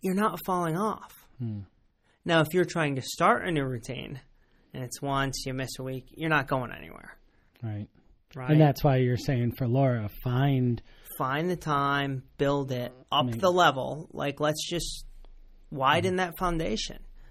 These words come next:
Speaker 2: Yeah.
Speaker 1: You know, let's, let's increase the strength, and then you can go everything off that.
Speaker 2: Well, and that's a, a thing in running as well, right? Like, you shouldn't start a marathon training plan unless you've been running twenty miles a week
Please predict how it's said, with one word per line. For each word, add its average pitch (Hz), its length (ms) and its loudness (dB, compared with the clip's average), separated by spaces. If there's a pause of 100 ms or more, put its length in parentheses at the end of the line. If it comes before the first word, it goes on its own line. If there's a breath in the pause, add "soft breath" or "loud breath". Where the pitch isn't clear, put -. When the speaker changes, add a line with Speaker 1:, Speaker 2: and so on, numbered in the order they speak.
(140)
Speaker 2:
Yeah. 156 240 0
Speaker 1:
You 131 60 -8
know, 135 200 -4
let's, 151 260 -4 (120)
let's 147 280 -4
increase 170 840 -2
the 214 80 -6
strength, 185 560 -6 (440 soft breath)
and 131 120 -6
then 139 140 0
you 143 100 -2
can 143 120 -6
go 139 120 0
everything 135 380 -2
off 127 220 -8
that. 120 220 -10 (420 soft breath)
Speaker 2:
Well, 170 160 10
and 156 100 6
that's 185 240 4
a, 170 360 4
a 139 140 0
thing 139 340 2
in 127 420 0 (120)
running 139 460 2
as 107 220 -2
well, 139 280 6
right? 123 340 2
Like, 139 260 4
you 147 80 8
shouldn't 165 420 2
start 156 340 6
a 131 60 2
marathon 123 720 4
training 120 460 4
plan 110 340 -2
unless 113 440 0
you've 139 120 2
been 131 220 2
running 120 320 0
twenty 120 320 -2
miles 113 400 -2
a 123 60 0
week 151 360 2